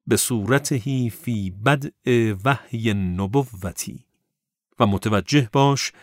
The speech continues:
دهیه کلبی در بدء وحی نبوت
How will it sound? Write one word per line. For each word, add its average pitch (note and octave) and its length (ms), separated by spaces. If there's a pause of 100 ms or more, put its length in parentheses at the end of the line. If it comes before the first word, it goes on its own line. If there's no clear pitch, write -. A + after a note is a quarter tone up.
(300)
دهیه C#3 540
کلبی A#2+ 600
در A2 240
بدء A#2 760
وحی A#2 500
نبوت G2 680